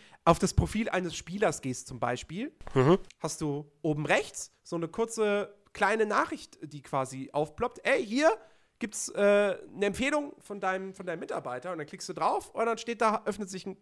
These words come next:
Speaker 1: Pop-up-Fenster und dann heißt es halt hier, „Äh, wär doch mal ganz gut, wenn wir den jetzt hier mal ein bisschen Dribbling trainieren lassen.“ Oder so.
Speaker 2: Hm.
Speaker 1: Ähm, was halt einfach ganz nett ist, so. Wenn du eh grad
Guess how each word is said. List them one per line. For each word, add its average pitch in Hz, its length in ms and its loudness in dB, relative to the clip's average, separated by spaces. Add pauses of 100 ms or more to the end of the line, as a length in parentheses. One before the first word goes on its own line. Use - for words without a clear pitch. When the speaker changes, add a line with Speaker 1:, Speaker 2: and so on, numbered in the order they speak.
(200)
Speaker 1:
Pop-up-Fenster 233 560 4
und 196 120 -2
dann 185 80 0
heißt 190 140 2
es 180 120 -10
halt 170 180 2
hier, 220 320 8 (540)
„Äh, 170 60 2
wär 175 680 10
doch 262 100 12
mal 208 120 2
ganz 202 200 -2
gut, 220 180 -10
wenn 208 180 -2
wir 202 180 2
den 185 260 -2
jetzt 180 260 0
hier 170 640 6 (140)
mal 156 240 4
ein 147 100 -2
bisschen 151 480 -4 (200)
Dribbling 175 460 2 (420)
trainieren 123 320 0
lassen.“ 131 280 -2 (580)
Oder 139 180 2
so. 120 220 -2 (680)
Speaker 2:
Hm. 117 100 6 (160)
Speaker 1:
Ähm, 139 560 10 (520)
was 190 200 6
halt 214 280 8
einfach 202 320 2
ganz 208 220 2
nett 294 200 8
ist, - 260 -8
so. 117 160 -12
Wenn 139 80 0
du 156 200 0
eh 247 140 -2
grad 233 240 6